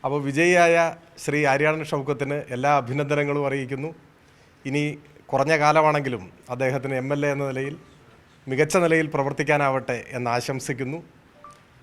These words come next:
ഈ തെരഞ്ഞെടുപ്പിനെ ഒരു രാഷ്ട്രീയ പോരാട്ടമാക്കി വികസിപ്പിക്കാനാണ് ഇടതുപക്ഷം ശ്രമിച്ചത്. ഏഹ്, ആ നിലയിൽ ഒരു ഉയർന്ന ജനാധിപത്യ സംവാദം എന്ന നിലയിൽ മുൻപോട്ട് പോകാൻ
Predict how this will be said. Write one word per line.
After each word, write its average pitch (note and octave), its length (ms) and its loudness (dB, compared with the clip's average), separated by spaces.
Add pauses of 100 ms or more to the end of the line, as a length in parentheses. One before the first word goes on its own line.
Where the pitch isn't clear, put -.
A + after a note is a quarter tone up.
(180)
ഈ D3 100 0
തെരഞ്ഞെടുപ്പിനെ E3+ 640 0 (220)
ഒരു D3+ 100 -4 (120)
രാഷ്ട്രീയ F3 420 2 (480)
പോരാട്ടമാക്കി D3 760 -2
വികസിപ്പിക്കാനാണ് C3 840 -4 (720)
ഇടതുപക്ഷം C#3 560 -4 (340)
ശ്രമിച്ചത്. A#2+ 440 -6 (1700)
ഏഹ്, C3 320 -4 (540)
ആ D#3 160 6 (580)
നിലയിൽ D3+ 320 2 (420)
ഒരു D#3+ 120 0 (360)
ഉയർന്ന E3 300 2
ജനാധിപത്യ E3+ 560 2 (100)
സംവാദം D3 440 4 (200)
എന്ന C3+ 180 -4
നിലയിൽ C#3 260 -6 (680)
മുൻപോട്ട് D3 440 4
പോകാൻ D3 280 2